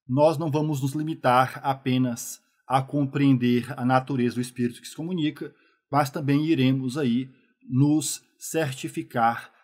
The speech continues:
iremos averiguar a sua identidade. Então, Allan Kardec pontua: abrir mão do estudo da identidade dos espíritos é não compreender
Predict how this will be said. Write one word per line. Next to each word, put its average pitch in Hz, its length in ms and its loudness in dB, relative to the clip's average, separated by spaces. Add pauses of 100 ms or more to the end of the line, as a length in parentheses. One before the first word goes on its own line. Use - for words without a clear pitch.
iremos 139 640 0
averiguar 156 1040 0 (140)
a 135 100 0
sua 123 640 -4
identidade. 127 1120 -4 (540)
Então, 139 300 0
Allan 139 200 2
Kardec 139 420 -4
pontua: 131 680 -4 (420)
abrir 175 540 2
mão 135 340 4
do 117 160 -2
estudo 156 960 -4 (180)
da 135 240 4
identidade 131 720 -2
dos 123 140 -6
espíritos - 800 -8 (360)
é 151 280 0
não 202 400 0
compreender 165 1040 -4